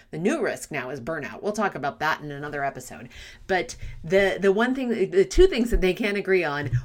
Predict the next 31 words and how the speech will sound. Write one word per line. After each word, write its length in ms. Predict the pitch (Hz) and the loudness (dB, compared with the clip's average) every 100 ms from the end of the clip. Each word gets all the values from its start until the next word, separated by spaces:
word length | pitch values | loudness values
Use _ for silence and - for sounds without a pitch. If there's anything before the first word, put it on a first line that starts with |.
| - | -4
one 540 | 156 165 214 294 330 - - 190 | -4 0 0 0 -4 -10 -10 -6
is 120 | 170 | 0
that 220 | 180 - | 0 0
we 140 | 180 | 0
are 160 | 170 156 | 0 -2
not 420 | 160 170 214 226 | -2 0 0 0
going 280 | 196 185 165 | -2 -2 -2
back 340 | 170 165 175 - | -2 -2 -4 -6
to 300 | 170 160 - | -4 -4 -4
exactly 580 | 143 139 143 160 185 180 | -10 -8 -2 -2 0 -4
the 100 | 165 | -2
way 160 | 156 | -4
things 300 | 147 151 143 | -4 -8 -10
were 120 | 151 147 | -8 -8
before. 460 | 139 180 208 233 233 - - | -6 -2 -2 -2 -6 -18 -8
The 160 | 175 - | -6 0
other 220 | 226 240 | 0 0
thing 560 | 233 220 220 226 208 - _ | -2 -2 2 0 0 -8 _
that 200 | - 190 | -4 -2
those 200 | 180 190 | 0 0
prognosticators, 840 | 190 185 190 202 196 190 175 165 160 | 0 -6 -4 -4 -6 -6 -8 -8 -8
futurists, 560 | - 208 180 170 - 165 | -8 -6 -6 -8 -10 -12
and 160 | 160 | -10
senior 260 | - 208 170 | -6 -6 -4
leaders 320 | 180 180 170 | -4 -4 -6
of 120 | 156 | -6
our 180 | 156 - | -6 -6
organizations 680 | 175 165 160 160 151 160 151 - | -8 -6 -6 -6 -6 -10 -14 -4
also 320 | 180 185 202 | -4 -2 -2
agree 260 | 190 185 185 | 0 2 0
on 220 | 175 185 | 0 -6